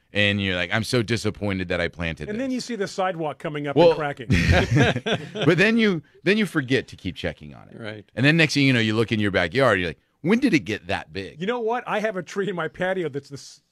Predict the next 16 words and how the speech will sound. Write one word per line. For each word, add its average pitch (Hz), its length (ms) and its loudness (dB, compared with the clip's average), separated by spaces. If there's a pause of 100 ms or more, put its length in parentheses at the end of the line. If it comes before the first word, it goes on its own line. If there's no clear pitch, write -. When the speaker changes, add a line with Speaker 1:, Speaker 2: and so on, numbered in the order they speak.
Speaker 2:
same - 420 -6
thing 190 200 -6
you're 170 100 -6
talking 170 400 -8
about. 117 380 -8
Speaker 1:
<laughs> - 80 -20
No, 143 160 2
Speaker 2:
It's 127 100 4
Speaker 1:
you 165 120 4
Speaker 2:
the, 147 60 2
Speaker 1:
watch 151 280 4
that 92 200 -2
grow. 69 280 -12
Speaker 2:
it's 190 220 -6
the 190 120 -4
palm 214 560 -6